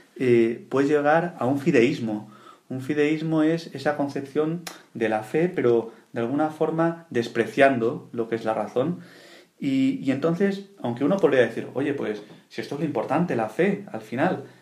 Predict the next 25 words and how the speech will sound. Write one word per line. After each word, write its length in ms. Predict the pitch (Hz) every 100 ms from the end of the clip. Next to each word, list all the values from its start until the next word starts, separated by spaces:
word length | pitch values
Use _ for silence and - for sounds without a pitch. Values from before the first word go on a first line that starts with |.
| -
eh, 260 | 117 110 -
¿para 180 | 110 107
qué 280 | 139 156
sirve 280 | - 135 131
la 120 | 123
razón 320 | 113 104 196 202
si 100 | 131
ya 140 | 135
con 120 | 156
la 120 | 147
fe 100 | 143
lo 140 | 123 123
tengo 240 | 120 110
todo?". 380 | 135 165 135 - - - - - - -
Pero 200 | 127 123
mira, 380 | 151 151 - - - -
si 180 | -
vivimos 360 | 123 147 190 202
únicamente, 960 | 185 175 170 170 165 160 147 147 131 127
eh, 40 |
de 160 | 117 113
la 160 | 110
fe, 400 | - 175 156 180 -
sin 220 | - 123
un 320 | 160 160